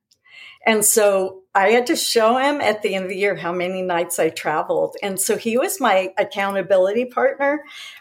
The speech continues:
you know, as far as my professional, you know, travel. So I would just say have accountability partners in your life that,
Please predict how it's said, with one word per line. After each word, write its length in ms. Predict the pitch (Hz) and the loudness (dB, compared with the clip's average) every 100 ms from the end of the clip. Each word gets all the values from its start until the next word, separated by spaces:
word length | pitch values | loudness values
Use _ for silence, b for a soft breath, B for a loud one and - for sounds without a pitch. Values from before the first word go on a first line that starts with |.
| _ | _
you 140 | 233 220 | 0 2
know, 160 | 202 | 4
as 180 | 202 202 | 2 0
far 200 | - 208 | 0 0
as 200 | 196 196 | 0 -4
my 400 | 190 180 175 - _ _ _ _ | 0 2 2 0 _ _ _ _
professional, 920 | - 220 214 202 - 233 240 240 - _ _ | -4 0 0 0 0 0 2 0 -4 _ _
you 180 | 202 190 | -4 2
know, 160 | 180 | 2
travel. 680 | 180 - 202 196 208 240 247 B B B | 0 -4 0 0 2 0 -2 B B B
So 200 | - 285 | 0 2
I 120 | 226 277 | 4 2
would 160 | 269 | 0
just 240 | 262 - - | 0 0 2
say 220 | 233 214 | 2 2
have 500 | 220 240 247 247 - - | 0 0 2 0 -4 -4
accountability 840 | 196 - 220 214 214 208 190 190 | -4 -4 -6 -6 -2 0 2 0
partners 540 | 196 196 185 202 196 208 | -2 -2 -2 -4 -6 -6
in 160 | 190 | -2
your 160 | 185 175 | 2 4
life 400 | 165 165 180 - B B _ | 4 4 2 -4 B B _
that, 300 | 214 190 180 | 2 2 2